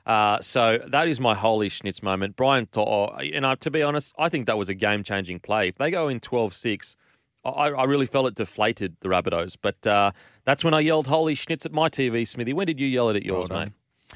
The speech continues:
Speaker 2: Well, mine was last weekend, actually. Uh, turned on the A F L Grand Final. Um, and I, and I watched sort of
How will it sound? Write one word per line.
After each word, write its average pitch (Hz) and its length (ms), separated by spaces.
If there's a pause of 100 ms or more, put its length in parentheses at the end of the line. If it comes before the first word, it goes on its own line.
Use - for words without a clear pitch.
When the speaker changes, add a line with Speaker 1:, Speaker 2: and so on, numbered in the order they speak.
(260)
Speaker 2:
Well, 143 160
mine 160 300
was 131 180
last 127 280
weekend, 120 400
actually. 139 520
Uh, 107 540
turned 127 260
on 110 200
the 101 260
A 78 80 (120)
F 101 140
L 98 200
Grand 92 340
Final. 107 480 (640)
Um, 95 480
and 113 80
I, 110 140
and 139 120
I 139 40
watched 147 400 (200)
sort - 160
of 101 220